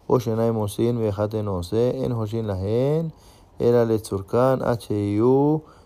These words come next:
mishlosha, veatisha. Si uno de los tres árboles hacía la cantidad de higos secos, y los otros dos no lo hacían, o dos lo hacían y uno no lo hacía,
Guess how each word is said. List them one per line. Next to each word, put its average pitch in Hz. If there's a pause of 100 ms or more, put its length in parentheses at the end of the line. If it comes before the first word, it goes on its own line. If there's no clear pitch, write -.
(180)
mishlosha, 120
veatisha. 107 (840)
Si -
uno 151
de 113
los 101
tres 113
árboles 113
hacía 104
la 110
cantidad 104
de 107
higos 107
secos, 95 (460)
y -
los 120
otros 127
dos 117
no 117
lo 113
hacían, 95
o 101
dos 135
lo 110
hacían 123 (420)
y 123
uno 123
no 117
lo 113
hacía, 113